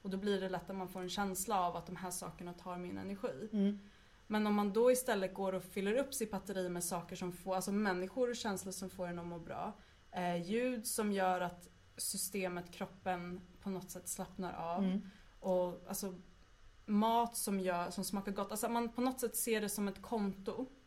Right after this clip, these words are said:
Speaker 2: Mm.
Speaker 1: Där man, ehm, när det blir tom-, tomt på kontot, då är man helt liksom uttömd och då har man,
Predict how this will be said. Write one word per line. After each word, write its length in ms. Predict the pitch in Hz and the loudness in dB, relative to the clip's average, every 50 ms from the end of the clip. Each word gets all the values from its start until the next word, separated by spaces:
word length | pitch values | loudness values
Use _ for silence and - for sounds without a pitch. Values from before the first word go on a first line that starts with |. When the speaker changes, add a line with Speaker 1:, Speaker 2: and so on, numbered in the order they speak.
| - - | -12 -8
Speaker 2:
Mm. 340 | 180 180 180 180 196 233 - - - - - - - - - - - - | -4 -2 -2 -2 -2 -4 -6 -8 -14 -20 -20 -20 -20 -20 -20 -20 -20 -12
Speaker 1:
Där 240 | - 202 196 202 202 | -4 0 2 4 4
man, 540 | 196 190 190 185 185 185 185 185 185 180 180 | 4 4 2 2 2 2 0 0 -2 -2 0
ehm, 500 | 180 180 180 180 180 180 180 180 190 - - - - - - - - - - - - - - - - - - - - - - - - | 0 0 0 0 0 -2 -2 -4 -6 -8 -12 -16 -20 -20 -20 -20 -20 -20 -20 -20 -20 -20 -20 -20 -20 -20 -20 -20 -20 -18 -16 -6 -2
när 180 | 220 208 202 | 0 2 2
det 60 | 208 196 | 2 0
blir 140 | 185 196 | -2 -4
tom-, 380 | 190 - - 277 277 269 254 - - | -4 -2 0 0 2 2 0 -2 -4
tomt 320 | - 277 277 277 269 - - | -2 -2 -2 -2 -2 -4 -8
på 60 | 226 | -10
kontot, 640 | - - 208 185 180 185 202 214 262 - - - - - - - - - - - - - - - - - - - - | -8 -6 -6 -6 -6 -6 -6 -6 -6 -6 -10 -18 -20 -20 -20 -20 -20 -20 -20 -20 -20 -20 -20 -20 -20 -20 -20 -20 -12
då 240 | - 208 202 196 196 | -8 -4 -4 -2 -2
är 200 | 190 - 196 190 | -2 -2 -2 -2
man 220 | 180 180 175 175 175 | -2 -2 -4 -4 -6
helt 420 | 175 180 175 175 175 175 - - | -6 -6 -6 -6 -6 -8 -12 -14
liksom 280 | 175 - - 175 165 - | -14 -12 -12 -12 -10 -10
uttömd 500 | 170 165 156 - - - 175 208 226 196 | -10 -12 -12 -12 -10 -6 -4 -4 -4 -4
och 60 | 180 | -4
då 80 | 185 | -4
har 160 | 175 175 180 170 | -4 -4 -4 -6
man, 320 | 170 170 170 170 170 175 | -6 -6 -6 -8 -8 -10